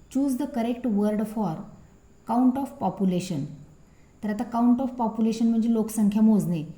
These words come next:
तर आपण ह्याला काय म्हणतो पहा, सेन्सस, मेक लिस्ट, कॅटलॉग आणि नन. तर आपण जनगणना हा शब्द ऐकलेलाच आहे, तर ह्याचा पर्याय कोणता येणार आहे? पहिला सेन्स. तिसरा पहा, "Find correct option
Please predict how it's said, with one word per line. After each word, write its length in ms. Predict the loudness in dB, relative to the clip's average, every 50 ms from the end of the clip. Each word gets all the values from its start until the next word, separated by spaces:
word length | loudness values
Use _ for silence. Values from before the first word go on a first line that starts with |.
| -20 -20 -20 -20 -12 -6
तर 60 | -4
आपण 200 | -4 0 2 2
ह्याला 160 | 4 4 2
काय 240 | 0 -2 -4 -2 0
म्हणतो 280 | 2 2 2 2 2 0
पहा, 320 | 0 -2 -2 -2 -4 -6
सेन्सस, 720 | -10 -6 -2 2 4 4 4 4 2 -2 -4 -4 -8 -12 -14 -18 -20 -20 -20 -20 -16 _ 0
मेक 300 | 2 2 2 2 2 2
लिस्ट, 400 | 2 2 2 0 -2 -6 -8 -12 -18 -20 -20 _ _ -20 -20 -10 -6
कॅटलॉग 480 | -4 -4 -2 0 2 2 2 2 0 -4 -8 -14 -20 -20 -12 -2
आणि 180 | 2 6 8
नन. 280 | 8 8 8 6 2 0 -4 -8 -12 -16 -18 -20 -20 -14 -8
तर 60 | -4 -4
आपण 260 | -2 0 2 4 4
जनगणना 460 | 6 6 6 4 4 4 2 2 2
हा 140 | 2 2 0 0
शब्द 260 | 0 -2 -2 0 2
ऐकलेलाच 520 | 0 0 0 2 0 2 2 0 0 0
आहे, 220 | 0 0 0 -2 -4 -8 -14 -18 -20 -20 -20 -20 -8 -2
तर 40 | 0
ह्याचा 220 | 0 0 0 -2
पर्याय 340 | -4 -2 0 0 2 2 0
कोणता 280 | 2 2 2 2 4 4
येणार 220 | 4 4 4 2
आहे? 180 | 2 0 0 0
पहिला 360 | -2 -2 -2 -2 -2 -2 -4
सेन्स. 400 | -4 -2 -2 -2 -2 -2 -4 -8 -12 -16 -18 -20 -20 -20 -20 -20 -20 -20 _ -20 -20 -20 -20 -20 -20 -20 _ _ -20 -20 -20 -20 -20 -20 -20 -20 -20 -20 -20 -20 -20 -20 -20 -4 -2
तिसरा 300 | -2 -2 0 0 0 0
पहा, 240 | 0 -2 -6 -6 -6 -8 -12 -18 -20 -20 -20 -20 -20 -20 -20 -6 -4
"Find 220 | -2 2 2 2 2
correct 420 | 2 0 0 0 0 -2 -4 -8
option 480 | -6 -4 -4 -4 -4 -4 0 0 0